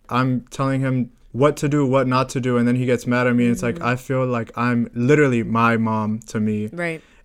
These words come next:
Speaker 1: And it's
Speaker 2: Mm-hmm.
Speaker 1: starting to piss me off, and it just feels like, I don't know, I'm just getting more and more mad, and I'm getting these negative feelings for no fucking reason.
Speaker 2: 'Cause you're in a negative headspace with it.
Speaker 1: Like, I just don't feel like I'm growing. I feel like both of us are on different paths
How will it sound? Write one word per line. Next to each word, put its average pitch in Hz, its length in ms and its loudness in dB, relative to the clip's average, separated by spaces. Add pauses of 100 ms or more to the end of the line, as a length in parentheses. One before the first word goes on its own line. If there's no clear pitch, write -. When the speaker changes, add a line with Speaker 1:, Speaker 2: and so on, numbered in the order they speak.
Speaker 1:
And 120 140 2
it's 120 80 0
Speaker 2:
Mm-hmm. - 20 -8
Speaker 1:
starting 131 140 0
to 123 80 0
piss 131 260 -4
me 123 160 0
off, 110 460 -6 (160)
and 117 100 -2
it 117 60 0
just 117 320 -6
feels 123 320 0
like, 117 300 -4 (220)
I 131 100 2
don't 170 100 4
know, 175 100 4
I'm 156 140 4
just 151 160 -2
getting 160 200 4
more 143 160 2
and 147 80 0
more 147 140 2
mad, 135 220 2
and 139 80 0
I'm 131 120 -2
getting 131 220 0
these 123 160 -2
negative 123 260 -2
feelings 131 240 -4
for 120 120 -6
no 120 100 0
fucking 120 320 -4
reason. 117 440 -2 (880)
Speaker 2:
'Cause 208 180 -6
you're 208 120 -4
in 214 60 -6
a 214 80 -6
negative 202 360 -6
headspace 196 500 -8
with 156 140 -12
it. - 260 -14 (360)
Speaker 1:
Like, 143 220 -2
I 147 80 2
just 151 220 -2
don't 170 160 -2
feel 165 140 -4
like 165 140 -4
I'm 135 180 -2
growing. 131 280 -2
I 123 60 0
feel 127 180 -4
like 127 140 -2
both 123 200 -4
of 131 80 -6
us 131 140 -6
are 131 100 -2
on 120 200 -2
different 120 360 -4
paths 113 680 -6